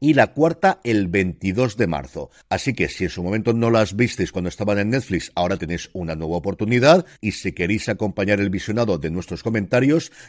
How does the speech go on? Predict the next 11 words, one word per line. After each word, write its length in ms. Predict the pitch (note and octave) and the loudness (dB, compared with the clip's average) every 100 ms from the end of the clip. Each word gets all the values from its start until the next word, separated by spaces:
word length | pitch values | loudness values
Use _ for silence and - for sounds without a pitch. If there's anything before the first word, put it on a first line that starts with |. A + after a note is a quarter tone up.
| - | -4
tenéis 320 | F2+ G#2 - | 0 2 2
el 80 | A2+ | 2
análisis 500 | A2+ A2 - F#2 D2 | 2 0 -2 -8 -4
de 120 | E2+ | -6
todos 400 | - - D3 C3 | -6 -2 0 2
los 160 | G#2 | 0
episodios 520 | C#3 G#2+ - C#3 C3+ - | 0 -2 -2 0 0 0
en 260 | B2 D#3 - | 0 0 -4
Universo 640 | G#2 F2 D#2+ F#2+ B2+ - E3 | -4 -4 -2 -2 -4 -4 -6
Star 400 | - - - D#2 | -6 -12 -8 -8
Trek. 420 | - - - - | -8 -14 -16 -18